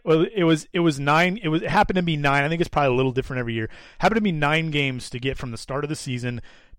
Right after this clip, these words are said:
to December first for Stanford. Nine games. And in those, in those nine games, they played Sonoma State, Montana, Cal State, Fullerton, Long Beach State, Santa Clara, Maryland, Eastern Shore, get outta here, William and Mary, Oklahoma, and Butler. They played two legitimate games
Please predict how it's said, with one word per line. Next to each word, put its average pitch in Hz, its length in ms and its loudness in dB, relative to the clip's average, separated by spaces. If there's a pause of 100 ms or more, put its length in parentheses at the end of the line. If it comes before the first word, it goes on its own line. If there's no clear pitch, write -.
to 147 120 -4
December 131 480 -4
first - 380 -6
for 120 80 -10
Stanford. - 540 -10 (480)
Nine 117 300 -4
games. - 380 -14 (400)
And 135 140 -6 (100)
in 190 180 4
those, 208 260 8
in 208 200 2
those 196 240 4
nine 180 240 4
games, 170 340 0
they 143 140 4
played 131 500 0
Sonoma 147 400 -4
State, 160 260 -2
Montana, 139 400 -4
Cal 131 240 -2
State, 131 240 -6
Fullerton, 127 400 -6
Long 120 180 -4
Beach 113 180 -8
State, 120 260 -8
Santa 117 260 -6
Clara, 113 360 -2 (240)
Maryland, 170 760 0
Eastern 160 460 -2
Shore, 120 500 -4 (260)
get 135 160 0
outta 110 220 -2
here, 101 260 -10 (280)
William 170 360 2
and 175 120 0
Mary, 147 420 0
Oklahoma, 151 520 0
and 123 120 -4
Butler. 113 260 -4
They 113 120 -6
played 135 320 -6
two 208 240 -2
legitimate 156 480 -2
games 113 560 -6